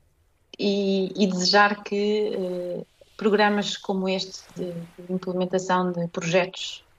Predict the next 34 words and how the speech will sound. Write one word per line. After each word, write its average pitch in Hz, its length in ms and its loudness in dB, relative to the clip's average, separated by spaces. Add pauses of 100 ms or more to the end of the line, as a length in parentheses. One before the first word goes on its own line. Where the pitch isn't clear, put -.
(200)
de 175 100 0
literacia 185 680 2
do 170 180 -6
oceano 180 540 0
continuem, 180 580 2
porque - 260 -4
eu 180 60 4
acho 175 160 2
que - 80 -10
são 170 180 -2
fundamentais. 175 960 -2
Eh, 180 680 -2
aplaudir 190 460 4
a 185 40 6
iniciativa 180 720 -2
de, 170 380 0
das 170 280 -4
E 170 220 2
A - 40 0
Grants 165 580 -4 (500)
para 170 240 4
este 170 320 2
tipo 190 240 -2
de - 100 -16
projetos, 180 640 -2
que - 80 0
acho - 180 -2
que 185 100 -2
é 175 140 4
extremamente 185 640 2
importante 175 520 -2
e 190 40 -4
são 185 200 0
projetos 180 520 0